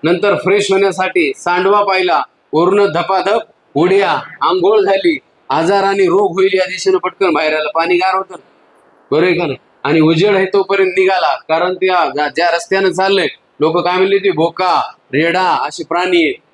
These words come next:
बरोबर आहे. मग हातात एक लाकूड घेते आधारासाठी, पण कोणी आलं बी तर, बरोबर आहे, आणि निघत आहे, पण तरी जायला उशीर होतोय,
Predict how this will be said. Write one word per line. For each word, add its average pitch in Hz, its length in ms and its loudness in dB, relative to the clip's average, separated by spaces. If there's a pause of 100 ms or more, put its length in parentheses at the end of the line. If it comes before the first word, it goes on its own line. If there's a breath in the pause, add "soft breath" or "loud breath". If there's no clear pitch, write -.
(240)
बरोबर 170 180 2
आहे. 170 100 0
मग 151 200 0
हातात 175 260 -2
एक 170 100 -2
लाकूड 156 360 0
घेते 165 400 0
आधारासाठी, 143 640 -2 (340)
पण 139 120 2
कोणी 151 180 2
आलं 139 280 -2
बी 139 80 -4
तर, 135 140 -8 (460)
बरोबर 156 140 2
आहे, 160 80 2
आणि 156 140 0
निघत 165 240 0
आहे, 151 100 -4
पण 139 120 -8 (100)
तरी 175 200 2
जायला 165 280 0
उशीर 165 320 -2
होतोय, 160 300 0